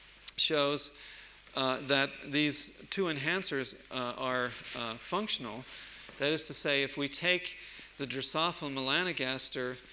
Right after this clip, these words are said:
uh, uh, splicing substrate, as we, as shown here, label it, splice it in vitro, and we can analyze the splicing products on a gel, we can see that, uh, that it's,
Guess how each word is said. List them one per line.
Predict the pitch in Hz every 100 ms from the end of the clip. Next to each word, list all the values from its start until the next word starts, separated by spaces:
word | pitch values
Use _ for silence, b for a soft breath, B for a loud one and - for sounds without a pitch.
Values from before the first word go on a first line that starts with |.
| B B B -
uh, | 123 117 117 - - - - - - - -
uh, | 120 113 113 -
splicing | - - 135 139 131 127
substrate, | - 117 - 131 131
as | 117
we, | - -
as | -
shown | 139 120
here, | 117 131 123 127 - B B B B - -
label | 123 143 143 151
it, | 147
splice | - - 139 147 139
it |
in | 131 123
vitro, | 135 147 135 117
and | 123
we | 131
can | 135 127
analyze | 135 135 123 123 -
the | 123
splicing | - 127 139 139 127
products | 127 120 123 -
on | 120
a | 120
gel, | 147 147 139 135 B B B B
we | 147
can | 147 147
see | - 151 147 139 - B B -
that, | 135 131 131 -
uh, | 127 123 117 120 - - - 131
that | 127
it's, | 127 123 -